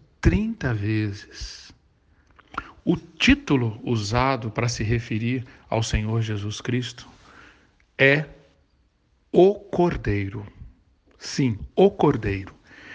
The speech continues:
É uma das, é um dos títulos mais frequentes no livro de Apocalipse para se referir àquele que estava naquela quarta-fe-,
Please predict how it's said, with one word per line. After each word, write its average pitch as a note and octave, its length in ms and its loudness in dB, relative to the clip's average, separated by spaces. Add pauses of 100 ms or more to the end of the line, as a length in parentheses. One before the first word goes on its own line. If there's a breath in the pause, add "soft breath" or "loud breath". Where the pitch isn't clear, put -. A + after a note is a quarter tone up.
(120)
É C3+ 100 6
uma E3 220 4
das, - 440 2 (280 loud breath)
é C3+ 80 6
um D3+ 100 6
dos D3 220 0
títulos E3 520 2
mais F3+ 400 4
frequentes F3 1200 -2
no A#2+ 140 0
livro B2 300 0
de B2 80 -2
Apocalipse B2+ 720 -2 (920 soft breath)
para E3+ 140 2
se - 140 -2
referir E3 600 0 (560 soft breath)
àquele D#3+ 840 2 (380 soft breath)
que A#3 400 2 (200 loud breath)
estava F3+ 580 2
naquela E3+ 580 -2
quarta-fe-, - 840 -4